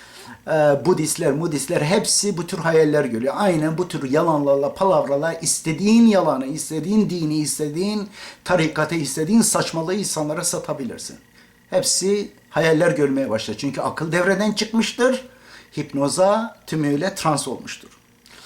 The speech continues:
Ah, şimdi <laughs> çok ilginç bir şey, bunu da paylaşayım. Am, diyor ki,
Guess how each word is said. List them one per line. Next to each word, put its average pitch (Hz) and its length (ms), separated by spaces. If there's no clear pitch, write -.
Ah, 190 240
şimdi 269 500
<laughs> 196 300
çok 160 220
ilginç 143 300
bir - 60
şey, 214 160
bunu 160 140
da 147 120
paylaşayım. 127 540
Am, 180 500
diyor 247 280
ki, 185 300